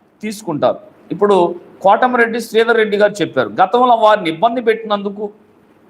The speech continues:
ఇరవై ఐదు వేలు ఒకసారి, ఇరవై ఒక్క వెయ్యి ఒకసారి ఇచ్చిన మెజారిటీని ఇప్పుడు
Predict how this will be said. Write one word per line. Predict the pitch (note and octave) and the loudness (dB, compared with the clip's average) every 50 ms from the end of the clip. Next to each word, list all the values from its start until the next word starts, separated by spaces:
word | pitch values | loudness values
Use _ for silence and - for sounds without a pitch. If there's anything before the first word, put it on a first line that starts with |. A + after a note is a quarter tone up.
| _ _ _ _ _ _ _ - _ - - - - - - | _ _ _ _ _ _ _ -20 _ -20 -20 -20 -20 -4 0
ఇరవై | B2 D#3 F3 G3 A3 A3 A3 | 2 4 4 4 4 4 4
ఐదు | G#3+ A3 A3 G#3+ G#3+ G#3+ | 6 6 4 4 2 2
వేలు | G#3+ A3+ A3 G#3+ | 2 2 2 2
ఒకసారి, | G#3+ G#3+ G3+ - G#3+ G#3 G#3 G3 | 0 0 0 2 2 2 2 2
ఇరవై | E3+ E3 F#3 G3+ G#3 | 2 2 2 2 2
ఒక్క | G#3+ G#3+ G#3+ G#3+ | 0 0 0 0
వెయ్యి | G3+ G#3 G#3 G#3+ | 2 2 2 2
ఒకసారి | G3+ G3+ G#3 - - G#3 G3+ F#3+ G3 | 2 -2 -4 0 2 2 2 2 0
ఇచ్చిన | G3+ G3 F#3 | -6 -6 -6
మెజారిటీని | E3+ D3+ D#3 D#3+ E3 G3 G#3 - - - A3 A3+ | -4 -2 -2 0 2 2 2 2 0 -6 -10 -10
ఇప్పుడు | G3+ G3+ F#3+ F3+ - | -8 -6 -6 -6 -6